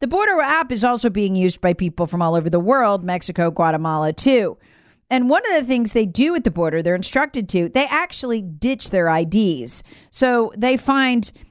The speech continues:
you know, their licenses, all of that, so that you can't tell who they are.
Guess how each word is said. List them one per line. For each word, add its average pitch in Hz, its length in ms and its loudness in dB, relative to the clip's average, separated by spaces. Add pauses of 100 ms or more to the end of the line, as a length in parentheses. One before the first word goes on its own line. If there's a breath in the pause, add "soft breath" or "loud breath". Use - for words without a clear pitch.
you 202 100 2
know, 170 140 2
their 233 320 2
licenses, 202 800 -2
all 220 220 2
of 190 140 -2
that, 190 320 0 (200 soft breath)
so - 140 -10
that 240 180 0
you 247 60 -2
can't 415 420 -6
tell 185 220 0
who 170 160 0
they 151 140 -2
are. 107 180 -8